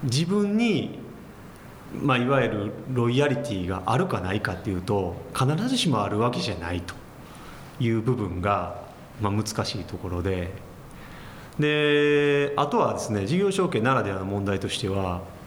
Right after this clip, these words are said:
僕はこの三十歳の時に、この会社に入った時に、僕より年下の子っていうのが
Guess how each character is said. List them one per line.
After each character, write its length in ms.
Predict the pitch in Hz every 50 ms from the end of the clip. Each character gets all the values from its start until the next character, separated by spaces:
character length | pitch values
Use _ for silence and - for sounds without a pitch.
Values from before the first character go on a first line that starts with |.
| - -
僕 240 | 120 120 131 131 175
は 140 | 160 165
こ 80 | 165 165
の 60 | 156
三 260 | 147 - 139 147 151
十 120 | 160 190 202
歳 260 | 202 - - 117 107
の 80 | 101 104
時 220 | - 110 - 107
に、 320 | 95 101 104 98 92 90 90
こ 100 | 120 117
の 60 | 120
会 160 | 113 117 101 90
社 80 | -
に 60 | 101 92
入 120 | 110 107
っ 20 | 104
た 140 | - 107
時 160 | 87 104 90 98
に、 320 | 90 92 101 98 90 87 87 - - - - - - - - - -
僕 240 | 113 143 156 - 220
よ 60 | 175
り 80 | -
年 240 | - 143 143 135 143
下 200 | 135 - 147 131
の 360 | 127 123 123 127 127 123 123 -
子 80 | - 127
っ 80 | 120
て 120 | 127 - 110
い 40 | 95
う 40 |
の 120 | 90 87 87
が 260 | 92 95 90 87 85